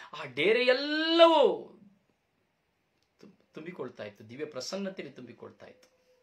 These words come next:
ಮೋಡು ಹಾಗೆಯೇ ಮುಚ್ಚಿಕೊಳ್ತಾ ಇತ್ತಂತೆ. ಅದು ಹೇಗಿದ್ದಿರ್ಬೋದು, ನಿಜವಾಗಿ ಅದು ನೋಡ್ಲಿಕ್ಕೆ ನಮಗೆ ಭಾಗ್ಯ ಗೊತ್ತಿಲ್ಲ, ಅದು ಹೇಗಿದೆ ಅಂತ ಹೇಳಲಿಕ್ಕೆ ಅಸಾಧ್ಯ. ಅದರಲ್ಲಿ ಇದ್ದಿದ್ದು ಕೇವಲ ಒಂದು ಮನ್ನ,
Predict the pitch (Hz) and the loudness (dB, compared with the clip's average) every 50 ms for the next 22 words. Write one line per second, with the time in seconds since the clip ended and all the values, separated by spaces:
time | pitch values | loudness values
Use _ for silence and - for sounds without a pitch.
0 | _ _ _ _ 508 494 494 508 _ _ _ _ _ _ _ _ _ _ _ _ | _ _ _ _ _ _ _ _ _ _ _ _ _ _ _ _ _ _ _ _
1 | _ _ _ _ _ 120 131 175 190 202 185 170 160 170 165 196 202 202 202 202 | _ _ _ _ _ -8 -6 -4 -4 -4 -6 -6 -10 -10 -8 -6 -4 -2 -2 -2
2 | 190 175 151 151 - - 202 220 - 190 - - 151 131 123 - 113 101 - _ | -2 -4 -10 -14 -16 -14 -10 -10 -10 -10 -10 -12 -14 -14 -14 -16 -20 -20 -20 _
3 | _ _ _ _ _ _ _ _ _ _ _ _ _ _ _ _ _ _ _ _ | _ _ _ _ _ _ _ _ _ _ _ _ _ _ _ _ _ _ _ _
4 | _ _ _ _ _ 107 98 113 135 180 180 202 196 175 170 143 135 131 123 120 | _ _ _ _ _ -20 -16 -12 -12 -10 -8 -10 -10 -10 -14 -14 -14 -14 -14 -14
5 | 117 110 113 117 131 131 131 - 170 165 160 151 143 127 127 123 131 147 151 151 | -14 -14 -14 -16 -16 -16 -12 -8 -8 -8 -6 -8 -10 -12 -10 -10 -10 -10 -10 -12
6 | 151 - 147 131 123 117 110 113 107 101 98 98 104 107 127 135 139 - 147 113 | -12 -12 -12 -12 -12 -14 -14 -14 -14 -16 -16 -16 -14 -14 -14 -14 -14 -12 -12 -12
7 | 104 - _ _ _ _ _ _ 190 190 185 135 107 120 143 151 170 156 151 143 | -12 -14 _ _ _ _ _ _ -8 -6 -6 -6 -6 -8 -10 -10 -8 -8 -8 -10
8 | 147 135 127 127 131 131 - 131 151 - - - _ _ _ _ 113 - - - | -8 -10 -12 -12 -12 -14 -12 -12 -12 -12 -14 -18 _ _ _ _ -14 -12 -8 -8
9 | 131 123 117 110 104 98 - _ _ _ _ _ _ _ _ _ _ _ _ _ | -8 -10 -10 -16 -20 -20 -20 _ _ _ _ _ _ _ _ _ _ _ _ _
10 | _ _ _ _ _ _ _ _ _ _ _ _ _ _ _ _ _ _ _ _ | _ _ _ _ _ _ _ _ _ _ _ _ _ _ _ _ _ _ _ _
11 | _ _ _ _ 135 147 190 220 254 277 269 302 302 285 311 311 - 285 294 294 | _ _ _ _ -2 0 0 2 0 0 0 -2 -2 -2 -4 2 8 8 8 10
12 | 311 311 294 285 302 320 311 277 262 254 254 262 262 262 262 240 202 185 175 175 | 8 6 4 4 4 2 2 0 2 2 2 2 2 2 0 0 0 -2 -2 -2
13 | 180 185 214 254 285 | -2 0 0 2 2